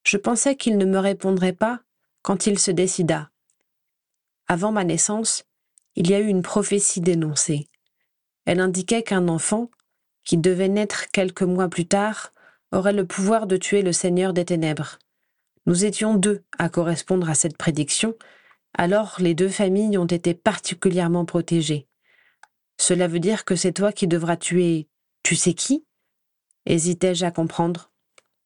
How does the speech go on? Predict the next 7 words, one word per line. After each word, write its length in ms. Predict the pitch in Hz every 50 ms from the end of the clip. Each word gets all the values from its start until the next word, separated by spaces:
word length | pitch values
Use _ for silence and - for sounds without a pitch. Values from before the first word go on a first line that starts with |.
| - - _
Exactement », 720 | - 226 220 202 208 175 - - 160 147 143 143 151 170 _ _ _ _ _ _ _ _ _
soupira 480 | - - - 170 - - 175 160 156
mon 140 | 165 165 165
double. « 300 | 160 160 160 151 151 147 - _ _ _ _ _ _ _ _ _ _
Mais, 300 | 185 180 190 - - _ _ _ _ _ _ _ _ _ _ _ _ _ _ _
et 120 | - 196 190
l'autre ? 420 | 180 180 202 - - - - -